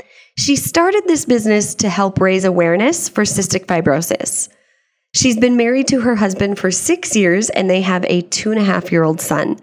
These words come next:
She loves spending time with her family, and she loves eating great food. And she describes herself as an average person with a big heart, a goofy personality,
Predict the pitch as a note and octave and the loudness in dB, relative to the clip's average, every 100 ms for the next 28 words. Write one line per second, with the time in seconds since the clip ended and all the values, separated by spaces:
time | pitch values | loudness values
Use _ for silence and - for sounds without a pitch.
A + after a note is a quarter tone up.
0 | _ _ _ _ _ _ - - B3+ B3+ | _ _ _ _ _ _ -2 0 2 2
1 | A#3+ - G3 G#3+ A#3 D4 - - B3+ B3+ | 0 -2 0 2 2 0 -2 0 2 2
2 | B3 A3 G3+ G#3 B3 C4 E3+ C#3+ C#3+ G3 | 2 2 2 2 2 2 0 2 2 0
3 | - - _ _ G3+ G3 A3 G3+ F#3+ G3 | -2 -12 _ _ -2 2 2 2 2 0
4 | F#3+ F3+ F#3 F3+ F3 F3+ - D#3 D3+ G3 | 2 2 4 2 0 -2 0 2 4 2
5 | C4+ - - _ _ _ A3 A3 A3 A3 | 0 -8 -20 _ _ _ 0 2 2 0
6 | F#3+ - - B3 G#3+ G#3+ - - E4+ G#4 | -4 -4 -2 0 0 0 -2 0 0 0
7 | - C4 - G#3+ G3+ - F#3 F3+ F#3 - | 2 0 2 0 0 -2 -2 0 0 0
8 | G3 A#3 D4+ D#4 - G3 F#3 F#3+ F3+ - | 0 2 0 0 0 0 0 0 0 0
9 | F3+ F3+ F3 D#3+ F#3 B3+ C4+ G#3 F3 G3 | 0 2 2 0 0 0 2 2 2 -2
10 | - - _ _ F3+ E3+ A3 E4 E4 - | -6 -18 _ _ -4 0 0 2 2 2
11 | A#3+ A3+ F#3 D#3 D#3 D3+ D3+ F#3+ | 0 2 2 2 0 2 0 -2